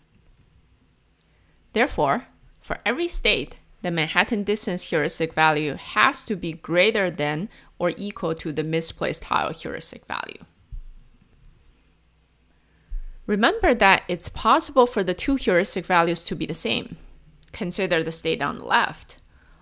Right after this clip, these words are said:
Only one tile, tile eight, is out of place, and its current position and its goal position are adjacent.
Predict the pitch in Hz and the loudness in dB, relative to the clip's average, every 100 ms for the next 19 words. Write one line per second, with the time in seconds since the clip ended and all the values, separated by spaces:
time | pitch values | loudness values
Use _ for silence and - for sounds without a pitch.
0 | - 311 359 330 190 254 - 180 147 - | -6 -4 -4 0 2 0 0 0 2 0
1 | 196 - - 196 202 - - 247 - - | -6 -14 -2 2 2 2 -2 -4 -4 -8
2 | - _ _ 160 151 175 156 147 - - | -20 _ _ -8 -2 2 2 0 -8 -8
3 | - - - - _ _ _ _ - 170 | -8 -6 -10 -10 _ _ _ _ -10 -6
4 | 156 - - 311 330 285 185 190 - 180 | -4 -4 0 0 0 -4 -2 0 0 -2
5 | 160 - 170 165 - 196 226 233 170 180 | -4 -6 -4 -4 -4 0 0 0 -4 -2
6 | - 160 131 170 165 180 - 143 - 110 | -2 -4 -2 2 4 4 0 -8 -4 -2
7 | - - - - | -2 -4 -8 -16